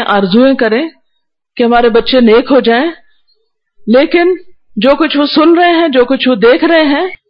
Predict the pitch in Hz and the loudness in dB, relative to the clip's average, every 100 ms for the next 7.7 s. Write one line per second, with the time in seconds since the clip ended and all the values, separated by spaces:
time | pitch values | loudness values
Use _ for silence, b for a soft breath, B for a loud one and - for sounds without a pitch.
0 | - 233 285 294 339 359 349 - 247 269 | -6 -2 0 0 0 0 -2 -2 -2 0
1 | 339 - 220 185 190 196 269 - _ _ | 0 0 -2 -2 -2 -2 -4 -8 _ _
2 | _ _ _ _ _ - 240 320 339 294 | _ _ _ _ _ -4 -2 0 -2 -4
3 | - 254 247 285 294 277 226 226 220 226 | -4 -2 0 -2 -4 -2 0 0 0 0
4 | 240 - 320 320 320 269 320 220 220 311 | -2 -2 0 0 0 0 0 0 -4 -4
5 | - - _ _ _ _ _ _ _ _ | -10 -20 _ _ _ _ _ _ _ _
6 | - 226 - - 277 330 - _ _ - | -4 -2 -2 -2 -2 -4 -10 _ _ -4
7 | 254 262 - 202 202 165 | -2 -2 -2 -4 -4 -4